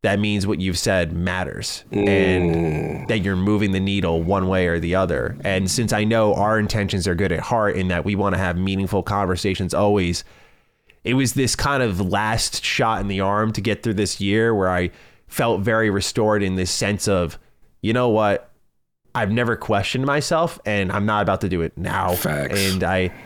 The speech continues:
Speaker 1: and that doesn't mean I'm impervious to mistakes
Speaker 2: Correct.
Speaker 1: or
Speaker 2: We all are.
Speaker 1: constructive criticism
Speaker 2: Yep.
Speaker 1: or any of that stuff. I'm always open to that. I think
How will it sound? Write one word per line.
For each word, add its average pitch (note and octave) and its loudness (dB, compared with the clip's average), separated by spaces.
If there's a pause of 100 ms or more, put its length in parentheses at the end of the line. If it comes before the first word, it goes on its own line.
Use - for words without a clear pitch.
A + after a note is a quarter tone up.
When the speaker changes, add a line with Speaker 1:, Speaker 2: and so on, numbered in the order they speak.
(340)
Speaker 1:
and G2 0
that A#2 0
doesn't B2 2
mean A#2+ 2
I'm G2+ 2
impervious G#2+ 0
to F#2 -6 (320)
mistakes - -2
Speaker 2:
Correct. - 0 (100)
Speaker 1:
or E2+ 0
Speaker 2:
We F#2 0
all - 0
are. - -8
Speaker 1:
constructive G2 -4
criticism B2 -2
Speaker 2:
Yep. - -6
Speaker 1:
or - -4
any G#2+ 2
of A2 4
that G#2+ 0
stuff. - -2
I'm F#2+ 0
always G#2+ 2
open G#2 0
to G2+ 0
that. F#2+ 2
I F#2 2
think G2 -4